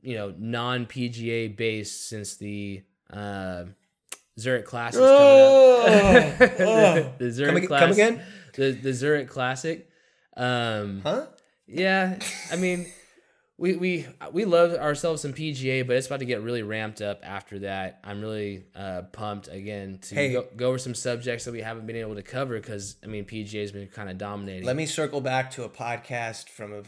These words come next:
Speaker 2: a few weeks ago. Zurich Classic, get the fuck outta here with this team play format.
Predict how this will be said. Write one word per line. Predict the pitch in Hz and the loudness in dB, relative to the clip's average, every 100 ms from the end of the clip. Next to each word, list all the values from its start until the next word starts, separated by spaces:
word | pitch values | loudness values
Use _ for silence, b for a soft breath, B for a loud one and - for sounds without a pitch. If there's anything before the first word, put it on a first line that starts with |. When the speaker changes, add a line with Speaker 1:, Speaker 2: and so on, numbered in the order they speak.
| 95 | -16
Speaker 2:
a | 104 | -16
few | - 127 117 | -10 -8 -8
weeks | 117 127 - | -10 -10 -12
ago. | 113 107 98 - _ _ _ _ - | -12 -10 -12 -16 _ _ _ _ -12
Zurich | 120 143 143 | -4 -4 -4
Classic, | - 131 127 123 101 _ _ _ _ _ | -4 -4 -4 -8 -14 _ _ _ _ _
get | 139 131 | -8 -8
the | 131 | -8
fuck | 143 127 | -10 -6
outta | 131 123 | -6 -6
here | 120 110 | -8 -12
with | 104 | -12
this | 107 | -16
team | - 123 117 | -14 -14 -12
play | 127 117 | -8 -10
format. | - 123 120 113 - | -8 -8 -6 -8 -12